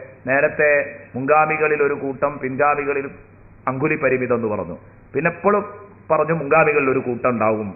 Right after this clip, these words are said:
ഈ മധ്യമ വിഭാഗം. മധ്യമ വിഭാഗം എന്ന് പറഞ്ഞാൽ അവരെക്കാൾ ഗ്രേഡ് താന്നവരാണ്.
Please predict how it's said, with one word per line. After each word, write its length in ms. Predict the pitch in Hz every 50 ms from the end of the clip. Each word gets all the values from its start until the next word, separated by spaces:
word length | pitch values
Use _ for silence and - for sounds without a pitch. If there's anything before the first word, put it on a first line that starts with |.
| - -
ഈ 80 | 127
മധ്യമ 320 | 123 120 117 104 131 135 131
വിഭാഗം. 440 | 120 113 110 107 104 104 101 90 82 - - - - 110
മധ്യമ 280 | 110 107 143 147 156
വിഭാഗം 340 | 151 147 143 147 147 147 151
എന്ന് 120 | 151 143 143
പറഞ്ഞാൽ 320 | 143 139 139 147 147 139
അവരെക്കാൾ 500 | 127 127 135 147 147 151 147 - 147 151
ഗ്രേഡ് 420 | 143 123 123 131 139 147 151 -
താന്നവരാണ്. 520 | - 120 131 147 147 147 139 120 95 82